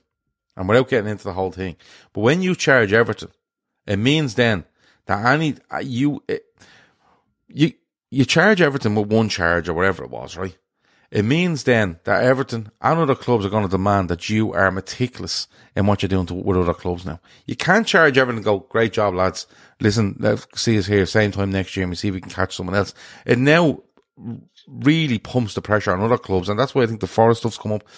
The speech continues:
Wolves, like Paul Giovanni says, Arsenal can't buy anyone until they sell someone due to F F P. He's heard that Smith Rowe was available. Partey might go, but, you know, Partey's go-, gone away. He's gone away to the,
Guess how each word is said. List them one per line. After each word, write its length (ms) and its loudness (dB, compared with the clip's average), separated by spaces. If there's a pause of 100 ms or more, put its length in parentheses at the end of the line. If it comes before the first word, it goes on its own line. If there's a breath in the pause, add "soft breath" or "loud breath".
(280 loud breath)
Wolves, 540 4 (260 loud breath)
like 140 -4
Paul 260 2
Giovanni 480 2
says, 160 -6
Arsenal 320 -2
can't 180 -6
buy 120 2
anyone 280 -2
until 240 -8
they 80 -8
sell 280 -4
someone 240 -6
due 140 -6
to 120 -4
F 160 -4
F 160 -4
P. 260 -2 (280 loud breath)
He's 180 -6
heard 200 0
that 80 -4
Smith 340 -8
Rowe 220 4
was 140 0
available. 380 4 (320 loud breath)
Partey 440 2
might 220 0
go, 260 4
but, 220 0 (420)
you 140 -2
know, 280 0 (460)
Partey's 460 0
go-, 120 -4
gone 280 -2
away. 280 2
He's 140 -2
gone 180 0
away 240 4
to 100 -14
the, 880 -6